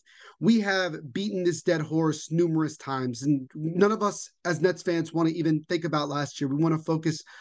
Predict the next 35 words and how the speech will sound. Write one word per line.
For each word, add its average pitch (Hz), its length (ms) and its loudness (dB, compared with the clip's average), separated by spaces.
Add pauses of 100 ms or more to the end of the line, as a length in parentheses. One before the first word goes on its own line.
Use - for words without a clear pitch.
(300)
on 160 80 2
moving 156 240 2
forward 160 260 0
into 147 160 -6
this 147 240 -2
year. 156 140 2
But 156 240 -2
yeah, 226 220 2 (320)
I 190 140 2
think 226 400 -2
Kyrie 190 380 2
is 160 180 -4
correct 175 320 0
in 175 60 -4
the 165 80 2
sense 165 300 -4
that 156 180 0 (400)
that 170 260 2
loss 165 380 -2
to 170 120 -6
the 151 100 -4
Celtics 160 580 -2
in 151 180 -2
getting 165 240 2
swept 165 400 -4
in 160 80 2
embarrassing 151 560 -2
fashion, 156 580 0 (300)
uh, 151 160 2
especially 160 440 0
in 147 40 -2
games 151 320 -2
three 151 180 -2
and 139 140 -2
four, 156 340 0